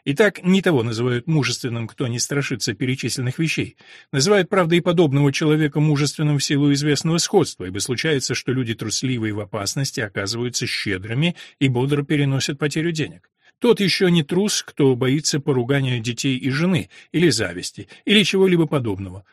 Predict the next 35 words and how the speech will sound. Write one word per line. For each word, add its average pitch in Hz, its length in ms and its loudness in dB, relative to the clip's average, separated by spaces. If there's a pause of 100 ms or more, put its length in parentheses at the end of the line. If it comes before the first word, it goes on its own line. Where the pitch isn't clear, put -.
(220)
Точно 127 300 -2
так 139 180 0
же 156 100 2
не 156 120 4
мужественен 139 540 0
еще 123 360 0
и 113 80 0
тот, 127 240 -4
кто - 220 -8
спокойно 98 480 -8
ожидает 131 400 -2
бичевания. 143 560 -6 (220)
Итак, 175 280 4
в - 60 -4
силу 220 320 4
каких 180 400 0
вещей, 120 440 0
возбуждающих 107 800 -4
страх, 190 320 -4
человека 135 460 -4
называют 123 460 -6
мужественным? 82 560 -12 (220)
По - 80 0
отношению 170 580 2
ли 160 280 2
к - 80 -20
наиболее 156 480 4
страшному? 143 640 -4 (240)
Ведь 180 160 -2
никто 208 280 2
лучше 151 280 2
мужественного 160 640 0
не 147 240 2
перенесет 160 500 -2
страшное. - 520 -8